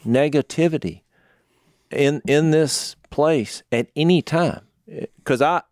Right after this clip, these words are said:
I said all this beforehand. I was like, "You agree to do this." And I kinda used the,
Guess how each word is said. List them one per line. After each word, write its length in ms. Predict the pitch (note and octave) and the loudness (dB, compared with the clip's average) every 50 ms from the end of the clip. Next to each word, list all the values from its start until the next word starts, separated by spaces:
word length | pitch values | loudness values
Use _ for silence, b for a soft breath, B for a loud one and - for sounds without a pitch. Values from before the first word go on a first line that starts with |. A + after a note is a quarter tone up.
| _ - | _ -4
I 100 | - E3 | -2 -2
said 280 | E3+ - - G#3 G#3+ G#3+ | -2 0 2 2 4 4
all 140 | G#3 F#3+ E3 | 4 2 2
this 200 | C#3 C3 A2 - | 2 0 0 -2
beforehand. 640 | - - A2+ - - F3 F#3 F#3 E3 B2 F#2 D#2 - b b b b b b b | -6 -14 -14 -6 -2 0 2 2 2 0 -2 -4 -8 b b b b b b b
I 60 | - | -4
was 100 | B2 A#2+ | -2 0
like, 280 | C3+ C3 B2+ A#2+ - - _ _ _ _ _ _ _ _ - | 0 2 0 0 -2 -4 _ _ _ _ _ _ _ _ -4
"You 260 | B2 B2+ D#3 G3 G#3+ | 0 2 4 4 4
agree 300 | G3 D3 E3 F#3 G#3+ G#3+ | 2 2 2 2 2 2
to 120 | E3 C#3+ | 2 0
do 220 | A#2+ C#3 F#3 G#3+ G3+ | 2 4 4 4 4
this." 380 | D3+ A#2+ A2 G#2+ G#2 A2 - - | 4 4 4 4 2 2 0 0
And 80 | A2+ | 0
I 80 | - - | 0 0
kinda 300 | - - F3 F3+ F3 D#3+ | 0 0 0 2 2 2
used 460 | C#3 C3 C3+ C#3 D3 C#3+ C3 - - | 2 4 4 6 6 4 2 0 -2
the, 240 | A2 G#2 G2 F2 - | 0 0 0 0 -2